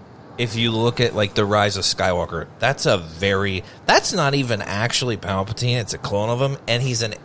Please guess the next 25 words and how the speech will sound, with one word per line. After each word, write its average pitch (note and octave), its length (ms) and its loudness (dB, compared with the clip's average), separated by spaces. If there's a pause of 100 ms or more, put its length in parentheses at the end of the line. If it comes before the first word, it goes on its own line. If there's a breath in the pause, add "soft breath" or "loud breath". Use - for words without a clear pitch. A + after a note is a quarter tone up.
arrogant C3 460 0
son G#2 200 -2
of F#2 100 -6
a F2+ 60 -14
bitch. - 560 0 (280 loud breath)
<laughs> - 40 -6
He's A2+ 180 0
like, A#2+ 220 0
"I C#3+ 100 6
can A3+ 180 0
pretty F#3 240 0
much E3+ 260 -2 (220)
do C3+ 260 8
whatever B2+ 560 8
I F#2 160 4
want." E2 680 -4
And A#2 200 -2
so C3 140 4
to B2+ 160 0
me, B2 460 2 (360 loud breath)
it's A#2 220 0
both, A2 440 6
in G2+ 180 -4
that G2+ 340 6
<sighs> - 60 -20